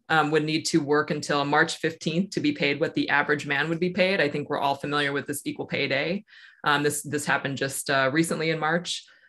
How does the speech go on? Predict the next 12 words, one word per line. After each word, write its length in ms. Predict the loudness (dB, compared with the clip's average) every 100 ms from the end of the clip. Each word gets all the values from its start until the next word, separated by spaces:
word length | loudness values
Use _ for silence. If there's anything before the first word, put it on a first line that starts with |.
| -8 2
Um, 340 | 6 6 4
and 140 | 2 4
it's 180 | 4 2
even 240 | 0 0
worse 340 | 2 0 0
for 160 | 4 6
Asian 280 | 6 2 -2
American 600 | 0 0 0 -2 -4 -6
Pacific 320 | -4 -2 0
Islanders. 480 | 2 2 0 0 2
That's 340 | 0 -2 -6 -6
in 540 | -4 -2 -4 -6 -8